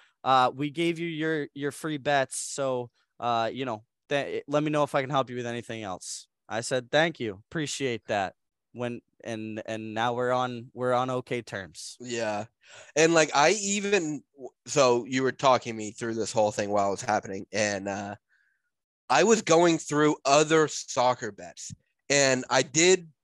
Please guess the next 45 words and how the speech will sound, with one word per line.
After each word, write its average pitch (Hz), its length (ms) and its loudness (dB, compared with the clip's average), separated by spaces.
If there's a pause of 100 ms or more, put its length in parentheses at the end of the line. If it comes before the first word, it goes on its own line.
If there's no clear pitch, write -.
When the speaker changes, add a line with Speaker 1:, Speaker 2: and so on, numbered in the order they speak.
(520)
Speaker 2:
see 220 460 2
that 143 240 2
it 131 100 -8
does 151 240 4
say 139 260 0 (100)
regular 123 380 -4
time, 117 420 -2 (380)
but 160 200 6 (420)
I 151 160 6
was 185 240 4 (400)
diving 151 560 2 (120)
deep 165 320 0 (200)
to 165 100 -2
try 147 260 0
and 139 160 -4
find 135 380 -2 (540)
anything 226 560 2
that 175 140 -2
you 180 120 -4
could 151 240 -4
bet 156 180 4
on 151 380 2
that's, 139 420 0
like, 131 220 -2 (720)
there's 160 240 -4
no 180 220 6
way 180 200 4
you 160 220 -2
can 151 160 -6
bet 135 180 -2
on 127 200 -2
O 120 120 -6
T. 120 260 -10 (200)
There, 139 180 2
it, 143 220 0
you 139 80 -4
just, 135 320 -4
you 143 100 -10
can't 175 300 0
do 160 140 4
it, 104 180 -4
and 127 120 0
it's 117 200 -6
fucking 160 400 0
dumb. 120 320 -4